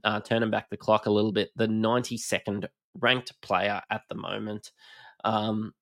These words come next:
yeah, maybe you could sell him if you, if you've got him, though. Um, we are looking at the Heat next. Um,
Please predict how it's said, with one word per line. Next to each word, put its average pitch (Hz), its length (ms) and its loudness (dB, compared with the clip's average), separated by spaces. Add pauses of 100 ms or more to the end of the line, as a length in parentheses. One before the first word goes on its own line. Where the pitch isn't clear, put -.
(260)
yeah, 185 120 6
maybe 123 240 6
you 117 120 0
could 101 160 -4
sell 104 220 4
him 107 120 0
if - 160 -6
you, 110 200 4
if 123 160 2
you've 120 180 2
got 117 160 8
him, 117 120 6
though. 123 220 6 (720)
Um, 117 520 8
we 131 380 4 (100)
are 113 400 6
looking 110 400 2
at - 80 -2
the - 60 -2
Heat - 440 2
next. - 460 -4 (380)
Um, 139 360 4